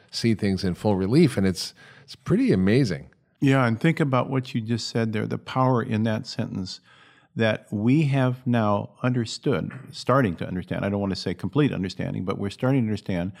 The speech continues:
Speaker 2: that this outside world, the things that we eat, that come from the soils and the environment from which nature nurtures, have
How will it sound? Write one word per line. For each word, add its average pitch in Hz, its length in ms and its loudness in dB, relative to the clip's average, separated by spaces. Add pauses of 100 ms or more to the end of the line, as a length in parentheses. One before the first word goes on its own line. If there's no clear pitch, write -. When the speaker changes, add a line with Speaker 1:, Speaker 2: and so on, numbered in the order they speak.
(280)
Speaker 2:
that 120 220 2
this 147 340 2 (260)
outside 135 480 0
world, 98 260 0
the 110 80 0
things 143 280 0
that 127 100 -4
we 123 160 2
eat, 120 400 -2 (500)
that 110 260 0
come 139 240 0
from 131 240 0
the 113 80 0
soils 107 500 -2
and 104 140 0
the 104 80 -2
environment 113 520 0
from 107 240 -2
which 110 280 -4
nature 110 360 -2
nurtures, 98 540 -4 (480)
have 139 380 0